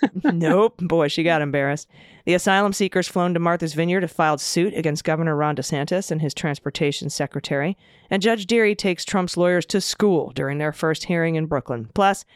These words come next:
Speaker 2: Allison and D-, Dana deliver the good news. That, that's a nice trip down memory lane. Look at the puppers.
Speaker 1: Yeah.
Speaker 2: <gasps>
Speaker 1: Oh, my goodness. Look at that second picture.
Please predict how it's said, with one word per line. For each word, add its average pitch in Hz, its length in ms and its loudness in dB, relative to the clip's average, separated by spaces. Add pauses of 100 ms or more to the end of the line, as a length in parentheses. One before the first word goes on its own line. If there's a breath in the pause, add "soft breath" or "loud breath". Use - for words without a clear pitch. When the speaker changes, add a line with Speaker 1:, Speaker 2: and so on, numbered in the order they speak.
(140)
Speaker 2:
Allison 185 380 2
and 196 140 0
D-, 151 120 -2 (100)
Dana 143 300 -2
deliver 127 340 -4
the 143 80 -2
good 120 220 -4
news. - 380 -12
That, 208 460 -4
that's 226 200 -6
a - 20 -8
nice 220 300 -4
trip - 240 -4
down 190 180 0
memory 180 280 0
lane. 160 340 0
Look 254 160 0
at 196 100 -2
the 190 80 -2
puppers. 220 520 0
Speaker 1:
Yeah. 202 540 0
Speaker 2:
<gasps> - 20 4
Speaker 1:
Oh, 180 120 4
my 160 140 2
goodness. 156 640 2
Look 180 60 0
at 180 40 2
that 151 160 2
second 156 260 -2
picture. 139 460 -2